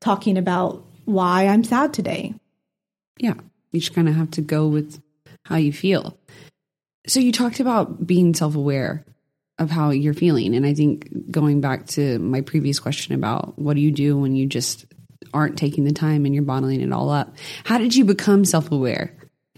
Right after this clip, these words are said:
Speaker 2: You know, I think that that's something that we try to preach in mental health. And, you know, as a young person, I think it's hard to be self-aware of your feelings. So any tips you can give on that?
Speaker 1: Well, I guess I should say that I haven't always been like that.
Speaker 2: <laughs> Of course, right?
Speaker 1: At, at the beginning,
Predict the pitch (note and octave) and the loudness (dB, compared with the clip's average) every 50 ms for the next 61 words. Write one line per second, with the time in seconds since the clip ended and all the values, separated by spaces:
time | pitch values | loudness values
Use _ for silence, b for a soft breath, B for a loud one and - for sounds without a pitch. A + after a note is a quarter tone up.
0 | - - F3+ F3+ E3+ E3+ E3 F#3 F3 F3+ E3+ F3 D#3+ G2+ - F3 F3 F3 E3+ F3 | 0 4 6 6 6 6 6 6 4 4 4 2 2 2 4 4 4 4 6 6
1 | E3+ D#3+ D#3 C3 C#3+ D3+ D#3+ D#3+ D3+ - D#3+ D#3+ D3+ D3 - - D3+ D3 E3 F3+ | 4 4 4 2 2 2 2 2 2 2 2 2 2 -2 0 0 2 2 2 2
2 | - - - D#3 D#3 D#3 D3+ D#3 - D3+ D#3+ D#3+ C#3 C#3+ E3+ G3+ - - - D#3 | 0 0 2 4 4 6 4 4 4 2 2 4 4 4 4 4 2 2 2 4
3 | D3+ C#3+ C#3 C#3 D3 B B B B B B B B B B _ - F#3+ F3 E3 | 4 4 4 2 0 B B B B B B B B B B _ 4 4 6 6
4 | D3+ C#3 C3+ C3+ B2+ A#2+ A2+ - - - _ - _ _ _ _ _ _ _ _ | 6 4 4 2 0 -2 -4 -6 -10 -18 _ -20 _ _ _ _ _ _ _ _
5 | _ _ _ _ _ _ _ _ - F#3 F3 E3+ D3+ D3+ D#3 D#3 D#3+ D#3 E3 E3+ | _ _ _ _ _ _ _ _ 2 4 4 6 4 4 6 4 4 6 6 4
6 | F3+ E3 - F3+ G3+ G3 - A#3 A3+ A#3+ A#3+ A#3+ - - E3+ F3 E3+ - E3+ D#3 | 4 4 2 0 0 2 4 4 4 6 4 4 2 2 2 2 4 2 2 2
7 | D#3 D3+ D#3 - - D#3+ D#3 D#3 E3 E3+ E3 E3+ D#3 D#3+ D#3 D#3 - D#3 D#3 D#3 | 2 -2 -4 -2 0 2 4 4 4 4 2 2 2 2 2 2 2 2 2 2
8 | D3 D3 D3+ D3+ D3 C#3+ C#3+ C#3+ C#3+ - - - D3 D3 - D3 C#3+ D3 D3+ E3 | 2 4 4 4 4 2 2 0 -2 -6 -4 -4 -4 -2 0 0 2 4 4 4
9 | F#3+ G3+ G#3 G3 - - E3+ D#3+ D#3 D3+ D3 C#3 C3 - - - - _ _ - | 4 4 2 2 0 2 2 4 4 4 2 0 -2 -4 -10 -18 -20 _ _ 2
10 | A3 A#3 A#3+ G3+ - E3 C#3+ D3 - D3 D3 D3 C3 C3+ C3 C3 C3+ A#2+ A2 G2 | 4 6 6 4 4 2 -2 -2 -2 -2 0 0 0 0 0 0 0 0 -2 -2
11 | - - B B B B _ _ _ B3 B3 A#3 A3+ A3 - - B3+ C4 D#4 D#4 | -6 -8 B B B B _ _ _ 2 2 4 2 2 2 0 2 2 2 2
12 | E4 D4+ - - G#3+ - - A3+ G#3+ G3+ F3+ F#3+ F#3 - - - C4 D4 D4+ C4+ | 2 2 2 0 -2 -2 0 2 2 2 2 2 0 0 2 4 4 4 6 6
13 | B3+ A3 G#3+ A3 G#3+ G#3+ G3 G3+ G#3+ G3+ G#3 G#3+ G#3+ A3 A3 - - B3+ C4 D4+ | 6 6 6 6 6 6 4 2 2 2 4 4 2 2 2 2 2 6 8 8
14 | D4 B3 A3+ F#3+ G#3+ B3+ A#3 A3+ G4 F4 B3+ F#3 A#3 G3+ A3+ C4+ G#3+ A3 C4+ D4+ | 8 8 6 6 4 4 6 6 8 8 8 6 6 6 6 6 8 8 8 8
15 | C4 D4+ - - F4 G4 G4+ G4 - A4+ - - E4+ D4 G#3 G3 A#3+ C4+ C#4 C#4+ | 8 6 4 4 4 2 4 4 2 2 2 4 2 2 2 2 2 4 4 4
16 | C#4+ A#3+ G3 F#3+ F#3+ F#3 F#3 - - - - | 4 4 2 2 0 -2 -4 -6 -10 -14 -20